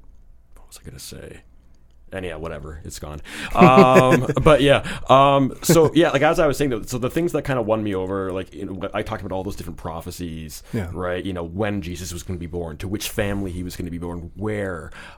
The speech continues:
Speaker 1: uh, the, um, you know, and then, like, the, the, the method of death,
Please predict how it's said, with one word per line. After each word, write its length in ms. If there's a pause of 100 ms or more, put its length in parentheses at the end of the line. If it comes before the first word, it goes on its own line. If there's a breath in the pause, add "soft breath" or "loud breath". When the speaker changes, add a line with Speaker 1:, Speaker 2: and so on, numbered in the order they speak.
(120 loud breath)
Speaker 1:
uh, 500
the, 420
um, 520
you 140
know, 120
and 100
then, 140
like, 420 (160)
the, 140
the, 300
the 160
method 440
of 460
death, 440